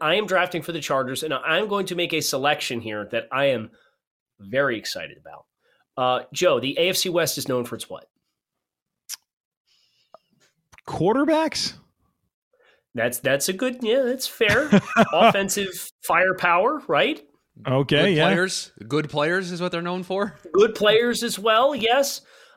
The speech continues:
Speaker 1: Uh, but specifically in the offensive side of the ball, I think there's a lot of o-, offensive firepower for, uh, the Raiders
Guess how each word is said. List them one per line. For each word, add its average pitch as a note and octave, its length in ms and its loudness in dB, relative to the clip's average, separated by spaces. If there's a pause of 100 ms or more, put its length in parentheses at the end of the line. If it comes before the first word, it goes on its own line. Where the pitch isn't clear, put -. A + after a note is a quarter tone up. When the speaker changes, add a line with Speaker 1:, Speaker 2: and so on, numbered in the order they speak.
Speaker 1:
Uh, G#3 100 0
but G#3+ 160 0
specifically A#3 540 0
in A3 60 2
the G3 120 2
offensive F#3 440 -2
side C#3+ 160 0
of C#3 60 -4
the C3 60 -6
ball, B2 160 2
I C3 60 0
think B2+ 140 -8
there's A#2+ 160 -8
a A#2+ 40 -6
lot B2+ 140 0
of C3+ 120 0
o-, C3 320 -6
offensive C3 360 -6
firepower G#2 560 -6
for, A2 380 -8 (520)
uh, A#2 160 -6
the C3+ 140 -2
Raiders A#2+ 720 -6